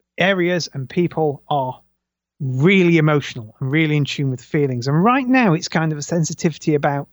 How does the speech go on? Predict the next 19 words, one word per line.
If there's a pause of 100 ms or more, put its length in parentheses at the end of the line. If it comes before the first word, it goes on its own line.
identity,
about (460)
who
we
are (280)
and
what
we
are, (480)
and (1500)
allowing
that
to (720)
run
free
rather
than
judging
it